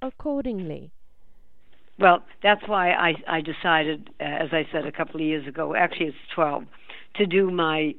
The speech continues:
Speaker 2: Senior Star Power Productions. Uh, right now, in fact, next week, August nineteenth, twentieth, twenty-first,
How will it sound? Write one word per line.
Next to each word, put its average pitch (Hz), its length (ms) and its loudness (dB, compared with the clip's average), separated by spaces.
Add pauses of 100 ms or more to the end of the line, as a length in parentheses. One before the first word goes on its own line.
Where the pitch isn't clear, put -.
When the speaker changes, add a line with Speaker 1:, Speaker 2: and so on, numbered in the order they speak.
(300)
Speaker 2:
Senior 175 300 4
Star 151 220 4
Power 147 320 4
Productions. 139 640 -6 (460)
Uh, 156 280 2
right 175 240 10
now, 175 400 8 (140)
in 165 100 0
fact, - 280 8
next 175 280 4
week, 240 280 2
August 156 380 6
nineteenth, 180 540 -2
twentieth, 165 300 -2
twenty-first, 170 640 -2